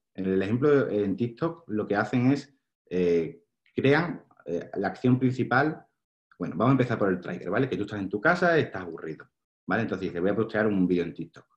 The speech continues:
Y creas un vídeo en TikTok, ¿vale? Al final lo que tu reward es, oye, pues la gente lo está viendo, le da likes,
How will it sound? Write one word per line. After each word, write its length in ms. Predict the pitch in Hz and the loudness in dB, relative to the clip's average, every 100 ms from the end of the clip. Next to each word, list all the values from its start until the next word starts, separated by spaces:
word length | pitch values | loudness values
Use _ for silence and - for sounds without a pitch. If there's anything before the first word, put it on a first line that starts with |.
| _ - | _ -10
Y 120 | 104 | -2
creas 440 | 107 131 165 - 95 | 2 2 2 -2 -4
un 120 | 90 | -2
vídeo 220 | 85 85 | -2 -4
en 80 | 85 | -8
TikTok, 440 | 87 - - - _ _ _ - | -14 -16 -20 -20 _ _ _ -6
¿vale? 400 | 82 110 - _ _ _ - | -4 -4 -8 _ _ _ -6
Al 100 | 87 | -4
final 360 | 95 95 120 135 | 0 2 4 4
lo 120 | - | 4
que 460 | 87 82 80 64 - - _ _ _ | 4 4 0 -6 -12 -18 _ _ _
tu 140 | - 87 | -10 -6
reward 540 | 101 120 120 147 - | -2 2 4 4 2
es, 220 | 101 104 - | -4 -4 -4
oye, 180 | 92 92 | -2 -2
pues 120 | 85 | -4
la 80 | 92 | -4
gente 200 | 92 85 | -4 -4
lo 60 | |
está 140 | 82 90 | -4 0
viendo, 440 | 135 143 131 135 | 4 4 4 4
le 120 | 117 | 4
da 100 | 87 | 2
likes, 520 | 82 101 117 113 117 | 2 4 4 2 0